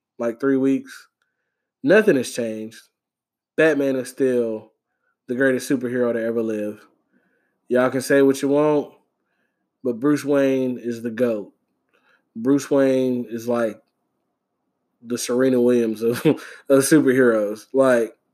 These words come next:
Bruce Wayne is awesome. Bruce Wayne could beat any villain. If he know you coming, oh, it's a wrap for you.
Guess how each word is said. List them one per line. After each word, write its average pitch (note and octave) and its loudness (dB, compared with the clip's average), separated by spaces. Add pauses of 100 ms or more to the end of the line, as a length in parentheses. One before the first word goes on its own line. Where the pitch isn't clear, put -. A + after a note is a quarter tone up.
(200)
Bruce E3+ 2
Wayne C#3 4
is A2 -6
awesome. G2 -12 (440)
Bruce F#3 4
Wayne D#3+ 4
could C3+ 0
beat C3 -2
any C#3+ 2
villain. A#2+ 0 (1040)
If B2 -10
he E3 2
know E3+ 4
you E3+ 2
coming, F#3 0 (340)
oh, C#3 4
it's - 2
a A#2 0
wrap C3 2
for A#2+ -2
you. G2+ -10